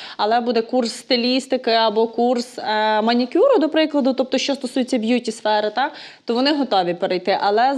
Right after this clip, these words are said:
з курсу в I T, наприклад, е, е, в перукарську ку-, е, справу, то таких прям випадків кардинальних не було. Але можу сказати одне, що коли ми говорили з цими жінками, ми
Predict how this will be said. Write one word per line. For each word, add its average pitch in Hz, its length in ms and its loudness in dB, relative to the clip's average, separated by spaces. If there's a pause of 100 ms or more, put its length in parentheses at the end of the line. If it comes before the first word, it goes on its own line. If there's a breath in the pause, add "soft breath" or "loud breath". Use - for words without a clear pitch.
з 262 140 2
курсу 254 440 -2
в 214 40 -2
I 220 260 0
T, 247 80 2
наприклад, 214 540 0
е, 208 220 2 (340 loud breath)
е, 214 200 0 (100)
в 208 280 2
перукарську 247 560 -2
ку-, 240 240 2
е, 196 380 2
справу, 196 440 -2
то 214 100 -2
таких 277 320 -2
прям 240 160 0
випадків 247 380 -4
кардинальних 226 680 -2
не 214 100 0
було. 180 380 -2 (460 loud breath)
Але 240 260 -2
можу 370 220 0
сказати 294 520 -2
одне, 233 340 -4 (260)
що 226 600 -2 (360)
коли 247 180 2
ми 311 120 2
говорили 247 460 0
з 214 300 0
цими 220 320 0
жінками, 262 600 -2
ми 240 480 0